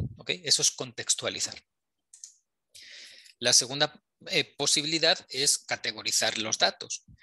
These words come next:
S-, imagínense el, el mismo ejemplo de pacientes. Yo, yo, eh, no pongo encabezado, solo pongo nombre y treinta y cinco coma siete, treinta y ocho coma cinco y así.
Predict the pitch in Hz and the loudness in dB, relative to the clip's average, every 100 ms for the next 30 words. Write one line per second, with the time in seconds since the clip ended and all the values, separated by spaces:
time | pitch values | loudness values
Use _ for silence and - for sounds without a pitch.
0 | - - - - - - 214 156 131 147 | -18 -14 -12 -2 4 4 4 2 2 2
1 | 170 - 165 135 135 135 131 135 143 139 | 4 4 4 -2 -6 -8 -4 -2 0 -2
2 | 135 147 143 127 - 139 127 - - - | 0 2 2 2 0 0 -2 -6 -4 0
3 | - - - - - - - - - - | 2 2 -2 -4 -12 -16 -16 -12 -12 -12
4 | - 139 139 - 123 127 135 - - - | 0 2 2 -4 -4 2 2 2 -12 -20
5 | - 120 107 104 - _ - - 139 123 | -10 -4 -2 -4 -8 _ -20 -18 -16 -16
6 | - _ _ _ _ _ 147 139 123 147 | -20 _ _ _ _ _ -10 -8 -4 -4
7 | 147 131 127 127 120 135 131 131 123 151 | -2 0 0 2 0 0 -2 -6 -2 -2
8 | 175 165 170 - - - - _ _ 135 | 0 -2 -2 -6 -14 -16 -20 _ _ 2
9 | 131 123 120 117 110 - - 113 113 - | 4 4 0 -2 -6 -6 -6 -2 0 0
10 | 147 139 131 113 - 135 - - - _ | -2 -8 -4 2 2 2 -2 -12 -20 _
11 | - _ _ _ _ - 123 117 113 127 | -20 _ _ _ _ -8 -6 -4 0 2
12 | 135 147 131 120 - 147 117 - - _ | 2 0 -2 0 2 2 -4 -16 -20 _
13 | _ _ - 117 - 131 - | _ _ -10 0 0 0 -8